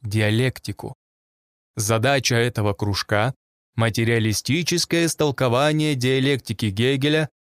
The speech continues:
в соответствии с задачей, которую поставил Ленин в последней философской работе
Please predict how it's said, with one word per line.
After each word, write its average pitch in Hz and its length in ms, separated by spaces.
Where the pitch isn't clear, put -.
в - 60
соответствии 127 800
с 107 40
задачей, 113 840
которую 120 760
поставил 165 640
Ленин 135 540
в - 120
последней 165 600
философской 127 760
работе 160 600